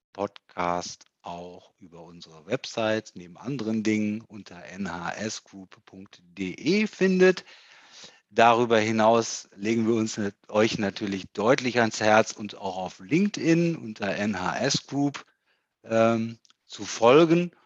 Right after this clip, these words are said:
Und wem das noch nicht reicht, dem empfehle ich noch abschließend, uns, äh, über LinkedIn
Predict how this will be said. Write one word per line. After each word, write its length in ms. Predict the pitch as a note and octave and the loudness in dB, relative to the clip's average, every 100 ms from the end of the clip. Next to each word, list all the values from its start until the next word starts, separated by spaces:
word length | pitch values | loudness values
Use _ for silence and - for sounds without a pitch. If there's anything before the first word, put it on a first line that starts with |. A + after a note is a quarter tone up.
| _ _ _ _ _ _ | _ _ _ _ _ _
Und 300 | B2 A#2+ A2 | 0 0 6
wem 240 | B2 B2 | 6 8
das 260 | C#3 G3 - | 8 6 6
noch 160 | G#3 | 4
nicht 340 | F#3 F#3 - C#3+ | 6 4 0 2
reicht, 360 | C3+ C#3 - | 4 4 2
dem 120 | C#3 B2 | -4 -4
empfehle 480 | A#2+ - C3+ B2+ | -6 2 4 6
ich 160 | A#2+ - | 4 2
noch 180 | A#2 - | -2 2
abschließend, 800 | A#2 - - - A#2 - A2 - | 0 0 -4 -8 -8 -4 -6 -6
uns, 480 | A#2 A2 G#2+ - A2 | -4 -2 -2 -2 0
äh, 280 | G2+ G2 G2+ _ _ - - - _ - | 2 0 -4 _ _ -20 -20 -20 _ -12
über 260 | A2+ A2+ | 4 6
LinkedIn 880 | G#2+ A#2 C3+ C3 G#2+ A2+ A2+ A2 A2 | 8 6 4 0 -2 0 2 0 -4